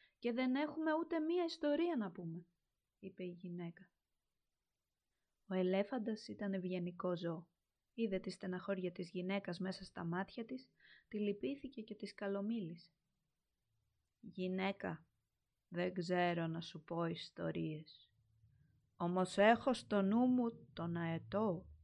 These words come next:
Είναι ο βασιλιάς των πουλιών και πετάει πιο ψηλά από όλους.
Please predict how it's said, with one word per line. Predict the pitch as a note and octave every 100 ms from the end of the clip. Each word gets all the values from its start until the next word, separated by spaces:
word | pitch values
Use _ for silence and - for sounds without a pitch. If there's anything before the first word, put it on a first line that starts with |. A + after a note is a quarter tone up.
| - _ _ _ _ _ _ -
Είναι | A#3 B3+ C4
ο | B3+
βασιλιάς | B3+ C4 C4 B3+ C4+ E4+ F4+ -
των | - A#3+
πουλιών | G#3 A3+ G3 F3+ F3+ F#3 G#3+ - _
και | -
πετάει | F#3+ F#3+ F#3 G3 F#3+ F#3
πιο | - - G3 A#3 A#3+
ψηλά | - - A3 G#3+ A3 G#3+
από | G#3+ -
όλους. | B3 C4+ F#3 - - -